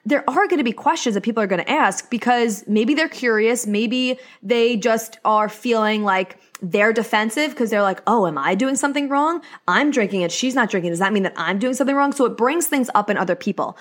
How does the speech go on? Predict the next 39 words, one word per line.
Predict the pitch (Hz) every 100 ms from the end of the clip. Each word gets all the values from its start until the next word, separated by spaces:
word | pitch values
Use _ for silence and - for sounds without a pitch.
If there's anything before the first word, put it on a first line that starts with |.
| -
but | - 226
that | 214 240
is | 294
not | 214 196 196
your | 180 180 170
problem. | - 156 156 95 185
That | 196 214
is | 214
not | 226 - 190
your | 214
responsibility | 262 285 311 302 294 233 330 294 233
to | - 233
worry | 208 233 240
about | 202 -
how | - 196
they're | 190 190 220
feeling | 302 - 233 214 220 233 - -
and | - 214
what's | 214 220
maybe | 233 208
triggering | 185 247 220 208 196
them | 180 185 277
and | 208
what's | 202 208
showing | 240 202 190
up | 180
in | 202
them. | 175 156
That | 175 180
is | 285
up | 294 277
to | 269
them | 208 190 196
to | 196
figure | 202 190 180
that | 160 160
out. | 170 156 - - -
It | 226 240
is | 226